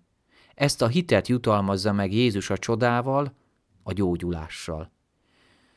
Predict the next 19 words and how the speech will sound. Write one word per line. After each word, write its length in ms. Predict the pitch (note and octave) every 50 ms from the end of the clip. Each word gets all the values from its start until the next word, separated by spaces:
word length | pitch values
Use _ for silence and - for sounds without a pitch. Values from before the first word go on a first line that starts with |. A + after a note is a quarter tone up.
| _ _ _ _ _ _ _ _ _ _ _ _ _ _ _ _ _ _ -
Betegségeinkben, 1120 | - F#3 F3 E3+ C3+ - - - A#2 A2 G#2 G#2+ G#2 G#2 G2+ G2 F#2 A#2 B2 C3+ D3+ D3
bajainkban, 920 | B2+ C3+ C3+ C3 G#2+ G2 F#2+ F#2 F#2 F2+ F#2 G2+ A#2 B2 C3 C3+ C3+ - - -
életünk 460 | C3 C3+ B2 A2+ A2+ A2+ A2 G2+ -
nehéz 520 | A#2 B2 A#2 G#2+ G#2+ G2 F#2 F2+ E2+ -
helyzeteiben 960 | - G#2+ A2 G#2+ G2+ G#2+ F#2+ - G#2+ G2 G2 G2 F2+ G#2 G#2+ A#2+ C3 B2+ A#2+ -
akkor 280 | - D#3 D#3 - B2 A2
érdemes 400 | B2 C3 A#2 A2+ A2 G#2 G2 G2+
Isten 280 | C3 C3+ - - G#2
segítségért 800 | G2 - - B2+ A#2+ A2 G#2 - - G2+ G2 F#2+ G2+ G2 F#2+ - -
imádkoznunk, 760 | A2+ A2+ G#2+ G#2 G2+ - - G#2 G#2+ G2+ F#2+ A2 A#2 B2 A#2
ha 140 | - G#2+ G#2+
valóban 600 | G2+ C3 E3 E3+ D#3 A2+ F#2+ F#2 F2 G2 G2 F#2+
hiszünk 500 | F2+ A2 A#2+ A#2 - - G2+ F#2+ F2+ -
abban, 340 | G#2+ A2 A#2 A#2+ B2+ B2 A#2+
hogy 160 | A#2 A#2 A2+
ő 160 | A#2 A2+ G#2+
képes 480 | - - D#3 C3+ - - E2+ F2+ - -
rajtunk 400 | G#2+ G#2 F#2+ F2 - F2+ F#2 F2+
segíteni. 720 | - - F#2+ F2+ E2+ D#2+ - - - - F#2 - - G#2+